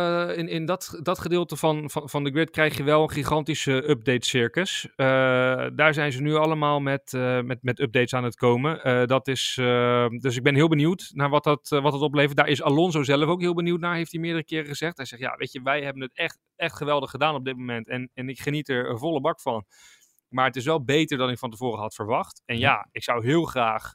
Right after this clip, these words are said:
Speaker 1: eh, zien dat we in de, in de rest van het seizoen Mercedes en Ferrari voor kunnen blijven. En dit plekje, eh, in het constructeurstitel, eh, kunnen, kunnen verdedigen.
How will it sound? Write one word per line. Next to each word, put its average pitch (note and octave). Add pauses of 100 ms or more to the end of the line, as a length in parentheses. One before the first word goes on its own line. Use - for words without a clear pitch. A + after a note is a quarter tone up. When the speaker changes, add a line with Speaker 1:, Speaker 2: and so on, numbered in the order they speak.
Speaker 1:
eh, A#2
zien A2
dat A2+
we A2+
in A2+
de, G#2+
in A#2
de G#2+
rest -
van -
het B2+
seizoen G#2+ (300)
Mercedes A#2
en A#2
Ferrari A2
voor C#3
kunnen D#3+
blijven. E3+
En C3+
dit B2+
plekje, A2+
eh, A2+
in A#2
het G#2+
constructeurstitel, A2+
eh, A2
kunnen, A2+
kunnen A2+
verdedigen. D3+